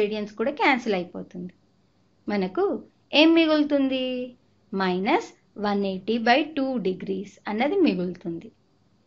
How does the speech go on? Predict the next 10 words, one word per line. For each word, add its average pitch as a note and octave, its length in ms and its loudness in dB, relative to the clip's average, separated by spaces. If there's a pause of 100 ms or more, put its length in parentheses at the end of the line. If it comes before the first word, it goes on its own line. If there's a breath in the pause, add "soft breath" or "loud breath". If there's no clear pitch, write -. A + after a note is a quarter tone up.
(180)
అంటే F3+ 360 2 (680)
దాని G3 300 0
విలువ G3 200 0 (200)
మైనస్ G#3+ 340 2 (100)
నైంటీ F#3 360 -2 (100)
degrees. D#3+ 460 -2 (4000)
ఉదాహరణ D4 500 8 (160)
చేయడం A3+ 320 4 (100)
వల్ల F3+ 180 2 (600)
మీకు A3 300 -2